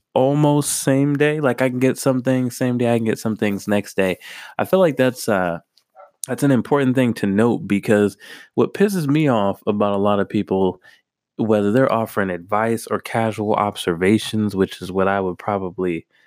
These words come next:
classify myself as, because I'm certainly no expert, it's, you know, Well, what, what, what the, what the fuck good does it do me now if I, you're a seven out of ten,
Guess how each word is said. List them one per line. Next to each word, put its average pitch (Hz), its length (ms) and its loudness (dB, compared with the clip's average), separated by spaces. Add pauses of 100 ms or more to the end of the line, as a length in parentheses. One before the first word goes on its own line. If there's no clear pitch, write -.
(140)
classify 101 420 -2
myself 95 540 -2
as, 85 260 0
because - 220 -14
I'm 82 320 -2
certainly 104 340 -2
no 82 120 -2
expert, 90 560 -2 (480)
it's, 147 260 -6
you 220 100 -2
know, 135 300 -2
Well, 277 160 -2
what, 339 220 -2
what, 330 280 -2
what 320 260 0
the, 320 100 -8 (100)
what 302 220 4
the 269 80 2
fuck 262 320 -2
good 226 220 4
does 190 180 4
it 170 100 0
do 170 180 4
me 160 180 4
now 113 460 2
if 98 160 -2
I, 71 180 0
you're 131 260 2
a 117 80 2
seven 123 540 0
out 101 180 0
of 90 100 0
ten, 85 540 -2